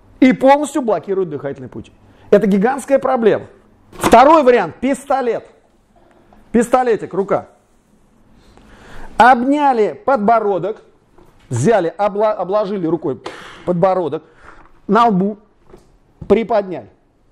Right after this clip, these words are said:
Ноги надо бы собрать. Ребят, по, э, по фильму они просто вместе сводят. Я вас все-таки учу, ребят, потому что у-, она легкая, ее каждый дурак перевернет.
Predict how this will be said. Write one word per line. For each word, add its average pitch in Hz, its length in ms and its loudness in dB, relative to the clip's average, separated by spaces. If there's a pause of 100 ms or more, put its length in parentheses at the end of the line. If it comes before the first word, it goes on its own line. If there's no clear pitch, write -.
(120)
Ноги 214 480 6
надо 247 340 2
бы 262 100 -2
собрать. 220 520 -2
Ребят, 180 340 -2
по, 277 480 -2 (140)
э, 202 520 0
по 240 140 -8
фильму 262 520 -8 (340)
они 285 240 -6
просто 294 380 -8
вместе 233 420 -10
сводят. 135 340 -12 (680)
Я 285 200 2
вас 311 160 -4
все-таки 226 280 -10
учу, 226 260 -8
ребят, 170 340 -4 (320)
потому 220 360 -4
что 220 320 -4 (260)
у-, 240 100 -10 (220)
она 240 240 2
легкая, 277 400 0
ее 220 200 -4
каждый 233 340 -6
дурак 220 220 -6
перевернет. 131 480 -10